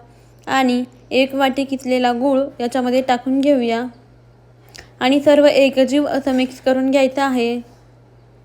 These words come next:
तर हे सर्व मिक्स करून झाल्यानंतर आता आपण याच्यामध्ये टाकूयात पाणी. तर मी इथे एक तांब्या अगोदर पाणी टाकलेलं आहे आणि त्यानंतर अजून अर्धा तांब्या मी इथे पाणी टाकणार आहे.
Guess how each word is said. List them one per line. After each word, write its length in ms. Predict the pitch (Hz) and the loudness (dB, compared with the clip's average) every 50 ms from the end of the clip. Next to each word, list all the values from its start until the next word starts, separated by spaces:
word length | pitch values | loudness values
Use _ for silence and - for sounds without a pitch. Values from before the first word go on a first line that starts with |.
| _ _ _ _ - _ _ _ _ _ _ - | _ _ _ _ -20 _ _ _ _ _ _ -4
तर 120 | 285 285 | -2 -2
हे 180 | 285 277 285 285 | 0 0 -2 -2
सर्व 280 | 294 302 285 269 269 269 | 0 0 0 0 0 -2
मिक्स 320 | 269 269 269 262 - - | -2 -4 -4 -6 -8 -6
करून 300 | - 262 254 262 254 254 | -4 -2 -2 0 0 -2
झाल्यानंतर 680 | 254 285 269 254 254 247 269 285 277 262 254 262 247 240 | 0 0 0 0 -2 -2 -4 -4 -4 -4 -4 -4 -6 -6
आता 280 | - 240 247 233 277 | -6 -6 -4 -2 -2
आपण 220 | 269 262 262 262 254 | -2 -2 -2 -4 -4
याच्यामध्ये 460 | 247 240 240 262 240 240 240 233 262 | -4 -4 -4 -6 -6 -6 -6 -6 -6
टाकूयात 480 | 254 - 254 247 254 262 254 254 240 247 240 - - | -4 -4 -4 -4 -4 -4 -4 -4 -4 -4 -6 -4 -2
पाणी. 300 | 285 277 277 262 247 240 247 254 - - - - _ _ _ _ - - - _ - - - - - - - _ _ _ - _ _ | -2 0 0 0 -2 -4 -6 -8 -10 -16 -20 -20 _ _ _ _ -20 -20 -20 _ -20 -20 -20 -20 -20 -20 -20 _ _ _ -20 _ _
तर 200 | - 294 302 294 | 2 2 2 2
मी 180 | 302 294 294 294 | 0 0 0 0
इथे 500 | 285 - 254 247 254 269 254 240 262 285 269 - - - - - - - | 0 0 -4 -2 0 0 0 2 0 -2 -6 -12 -20 -20 -20 -20 -12 -4
एक 220 | - 262 277 269 269 - | -2 -2 -2 0 -2 -2
तांब्या 260 | 285 277 269 269 269 | 0 0 0 0 0
अगोदर 400 | - 247 247 233 240 220 247 254 | 0 0 0 0 0 0 0 0
पाणी 220 | 277 277 262 254 254 | 0 -2 -2 -2 -2
टाकलेलं 400 | 254 269 262 262 254 254 254 269 - | -2 -4 -2 -2 -2 -2 -2 -4 -4
आहे 360 | - 285 294 269 262 247 254 254 | -4 -4 -2 -2 -2 -2 -2 -4
आणि 320 | - - - 254 277 294 | -6 -6 -4 -4 -2 -2
त्यानंतर 500 | 285 285 277 269 254 254 254 247 269 262 | 0 2 2 2 2 0 0 0 -2 -2
अजून 340 | - 247 247 240 233 277 285 | -2 -2 -2 0 0 -2 -2
अर्धा 360 | 285 - 247 247 240 226 240 240 247 | -2 -2 -2 -2 0 2 0 0 0
तांब्या 300 | 247 233 226 220 233 240 | -2 -2 -2 -2 -2 -2
मी 140 | 240 240 | 0 -2
इथे 160 | 247 233 247 269 | -2 -2 -2 -4
पाणी 320 | 262 277 247 240 262 339 440 - - - - _ _ _ - | -2 -2 -2 -2 -2 -4 -6 -8 -14 -20 -20 _ _ _ -2
टाकणार 340 | 262 247 - 247 233 233 233 | -2 -2 -2 -2 -2 -2 -4
आहे. 380 | - 240 240 240 254 294 427 | -4 -4 -2 -2 -2 -2 -4